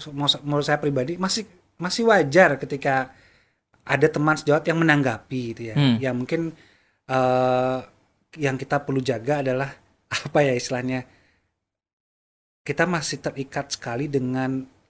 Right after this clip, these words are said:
Speaker 1: apa, sumpah ya, sumpah
Speaker 2: Hmm.
Speaker 1: kedokteran ya. Kok saya sih masih berpikirnya seperti itu. Menjadi tidak wajar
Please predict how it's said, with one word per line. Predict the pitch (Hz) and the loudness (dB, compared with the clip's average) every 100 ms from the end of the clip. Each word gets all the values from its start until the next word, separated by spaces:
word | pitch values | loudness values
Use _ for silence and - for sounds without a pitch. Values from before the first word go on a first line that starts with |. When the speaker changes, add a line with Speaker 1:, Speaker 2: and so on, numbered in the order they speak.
| - | -20
Speaker 1:
apa, | - - 117 113 | -16 -14 -12 -6
sumpah | - 135 127 131 | -4 -2 -2 -4
ya, | 127 104 | -4 -8
sumpah | 95 - 135 | -8 0 2
Speaker 2:
Hmm. | 120 | 2
Speaker 1:
kedokteran | 123 120 - 113 113 117 | 0 -6 -8 -14 -12 -12
ya. | 113 107 _ _ _ _ _ _ _ | -14 -18 _ _ _ _ _ _ _
Kok | 139 | -6
saya | 127 135 | -4 -2
sih | 160 | -2
masih | 139 131 | -6 -6
berpikirnya | 117 113 113 127 139 | -8 -10 -8 -6 -6
seperti | - 131 117 117 | -8 -10 -10 -12
itu. | 127 | -8
Menjadi | 131 135 139 151 | -6 -2 -2 -2
tidak | 143 120 | -6 -8
wajar | 117 143 | -2 0